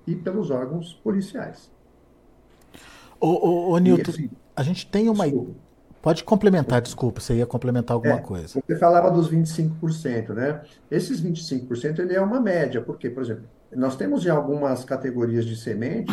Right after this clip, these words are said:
Speaker 1: <clears throat> índices de quarenta por cento, de cinquenta por cento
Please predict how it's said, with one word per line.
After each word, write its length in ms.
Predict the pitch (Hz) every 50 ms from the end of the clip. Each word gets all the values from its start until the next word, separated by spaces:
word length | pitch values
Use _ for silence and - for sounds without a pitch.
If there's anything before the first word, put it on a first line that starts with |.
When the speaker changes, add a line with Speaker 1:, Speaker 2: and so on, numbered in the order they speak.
| - -
Speaker 1:
<clears throat> 80 | - 127
índices 320 | 135 165 196 - - 226
de 100 | 214 254
quarenta 760 | - - 285 190 143 127 147 170 - - - 110 92 - - - _ _
por 120 | - 123 117
cento, 360 | 117 - 120 123 - - -
de 80 | 120 110
cinquenta 480 | - - 131 120 123 135 160 - -
por 180 | 156 - - -
cento 420 | - - 131 131 131 131 - 156